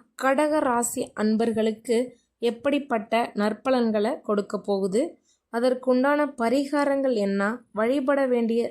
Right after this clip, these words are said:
தெய்வங்கள் என்ன அப்படிங்கிறதையும் நம்ம வீடியோல தெளிவா பார்க்க போறோம். அது மட்டும் இல்லாம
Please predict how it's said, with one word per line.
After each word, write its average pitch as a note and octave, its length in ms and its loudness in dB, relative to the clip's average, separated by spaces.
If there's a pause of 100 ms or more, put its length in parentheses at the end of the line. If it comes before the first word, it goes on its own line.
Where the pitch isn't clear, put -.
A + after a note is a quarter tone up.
தெய்வங்கள் B3+ 580 2
என்ன G#3 240 0 (240)
அப்படிங்கிறதையும் G3+ 840 -2
நம்ம G3 320 0 (160)
வீடியோல G3+ 520 0
தெளிவா G3+ 380 0 (120)
பார்க்க G3+ 320 -4
போறோம். G3 380 0 (600)
அது B3 180 2
மட்டும் D4 300 2
இல்லாம A#3 320 0